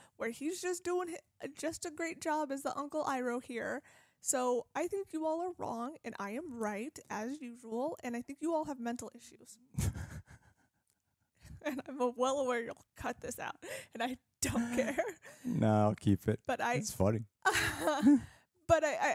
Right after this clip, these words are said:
Speaker 1: I don't understand the hate. Like, it is, uh, so many comments, and I'm like, "Whoa." There's plenty of other things in this show to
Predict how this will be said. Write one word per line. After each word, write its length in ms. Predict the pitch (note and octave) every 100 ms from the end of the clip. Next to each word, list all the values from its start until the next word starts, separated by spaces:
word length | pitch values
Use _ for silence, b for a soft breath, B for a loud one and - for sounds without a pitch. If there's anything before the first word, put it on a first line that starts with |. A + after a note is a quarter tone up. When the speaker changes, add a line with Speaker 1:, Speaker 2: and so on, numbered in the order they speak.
| E4
Speaker 1:
I 60 | D4+
don't 220 | C4+ D4+
understand 680 | - D#4 E4 - G#3+ G3+ A#3
the 60 |
hate. 260 | C#4 F#4 -
Like, 180 | B3+ A#3
it 120 | D4
is, 200 | D4+ D4+ -
uh, 120 | -
so 320 | C#4+ - C#4+ E4+
many 220 | F#4+ F#4+
comments, 640 | - C4+ E4 - - - b b b
and 80 | D4+
I'm 60 | E4+
like, 180 | D#4+ -
"Whoa." 440 | C#4 A#3+ - - _ _ -
There's 220 | G4 G#4
plenty 320 | - - G4+ G#4+
of 60 | -
other 240 | C4+ E4
things 400 | D#4 C4+ C#4+ B3+
in 60 | C#4
this 160 | D4 -
show 240 | C4 D#4 C#4+
to 80 | -